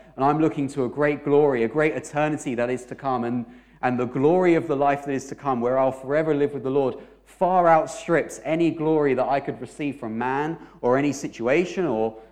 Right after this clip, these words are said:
or any organization right now. That a man that obeys is a man that sees beyond just their current situation and is looking at a more eternal crown.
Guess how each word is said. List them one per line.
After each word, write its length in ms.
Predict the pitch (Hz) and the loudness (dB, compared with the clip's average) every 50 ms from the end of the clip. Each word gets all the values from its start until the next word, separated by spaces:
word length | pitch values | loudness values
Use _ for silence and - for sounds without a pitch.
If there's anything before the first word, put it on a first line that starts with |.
| _ - | _ -6
or 160 | - 110 113 | -2 -2 0
any 200 | 127 131 131 131 | 0 0 -2 -2
organization 880 | 123 131 131 127 123 120 117 117 113 120 135 151 160 156 - - 131 131 | 0 0 0 0 0 -2 -2 -2 -2 0 0 0 0 0 -2 -4 -4 0
right 220 | 131 131 131 131 127 | 0 0 0 0 -2
now. 340 | 139 135 123 101 92 92 - - _ _ _ _ _ _ _ _ _ _ _ _ _ _ _ _ _ _ _ | -4 -2 -4 -4 -6 -10 -14 -20 _ _ _ _ _ _ _ _ _ _ _ _ _ _ _ _ _ _ _
That 180 | 147 143 127 | -2 0 0
a 40 | 127 | 0
man 340 | 135 139 156 180 196 190 190 | 0 2 2 4 4 4 4
that 100 | 170 143 | 2 2
obeys 400 | 143 143 160 160 165 156 139 127 | 2 2 2 2 2 2 0 -2
is 80 | 127 127 | -4 -2
a 60 | 135 | 0
man 240 | 139 151 151 147 143 | 2 2 2 2 0
that 120 | 135 127 | -2 -4
sees 320 | - - - 160 160 143 | -6 -6 -4 -4 -4 -4
beyond 480 | 127 - 135 127 135 151 160 160 143 131 | -4 -4 0 2 4 4 4 4 2 0
just 180 | 127 127 - - | -4 -6 -6 -6
their 120 | 131 117 | -6 -6
current 300 | - 143 131 123 127 113 | -4 -4 -2 -2 -2 -4
situation 520 | - 131 110 - 131 127 127 123 - 123 | -8 -10 -8 -4 -2 -2 -2 -2 -2 -4
and 80 | 110 110 | -4 -4
is 120 | 113 117 | -2 -2
looking 240 | 147 143 - 139 131 | -4 -4 -4 -4 -6
at 80 | 123 110 | -4 -4
a 40 | 113 | -4
more 360 | 120 127 127 123 120 123 - - - - - | -2 0 0 0 -2 -4 -8 -18 -20 -14 -10
eternal 520 | 113 110 - - 147 143 151 151 143 131 120 | -10 -10 -6 -4 -2 0 0 0 0 -2 -2
crown. 520 | - - 143 110 107 104 98 92 90 | -4 -4 -4 -4 -2 -4 -4 -6 -10